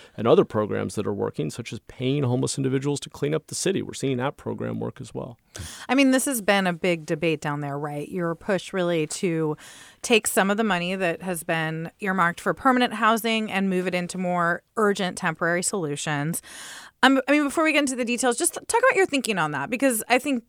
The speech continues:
Speaker 2: a lot of people would say, "Yeah, we need to do both." Um, but there is, as you've run up against, a limited amount of money and resources to do this, right?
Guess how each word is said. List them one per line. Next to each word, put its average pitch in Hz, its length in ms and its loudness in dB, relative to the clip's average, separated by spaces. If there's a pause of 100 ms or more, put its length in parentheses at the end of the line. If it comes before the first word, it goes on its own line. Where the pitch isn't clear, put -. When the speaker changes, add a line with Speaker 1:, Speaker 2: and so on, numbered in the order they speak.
Speaker 2:
a 254 60 0
lot 294 180 8
of 254 60 0
people 233 200 -4
would 240 120 4
say, 240 80 4
"Yeah, 269 220 8
we 208 100 6
need 233 140 6
to 247 100 6
do 262 120 4
both." 208 400 4 (120)
Um, 202 340 8
but 208 220 0
there 208 400 2 (240)
is, 190 240 2
as 190 380 -2
you've 185 240 -4
run 175 120 0
up 170 160 -2
against, 202 380 0
a 202 80 4
limited 190 400 0
amount 170 220 -2
of 165 40 -4
money 156 360 -6
and 151 200 -8
resources - 540 -8
to - 80 -12
do 156 160 -4
this, - 260 -14
right? 131 260 -10